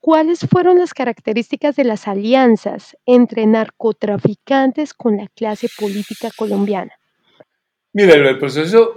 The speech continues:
Speaker 2: lo del proceso ocho mil, digamos, ya estamos hablando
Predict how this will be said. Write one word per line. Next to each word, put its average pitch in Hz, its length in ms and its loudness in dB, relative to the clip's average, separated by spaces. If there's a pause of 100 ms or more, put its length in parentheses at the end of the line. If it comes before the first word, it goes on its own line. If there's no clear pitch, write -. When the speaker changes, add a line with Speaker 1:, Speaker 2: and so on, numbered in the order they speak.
Speaker 2:
lo 151 160 4
del 123 180 -2
proceso 127 600 -6
ocho 139 260 -14
mil, 110 400 -16
digamos, 107 600 -20 (560)
ya 117 260 -6
estamos 117 380 -12
hablando 107 720 -16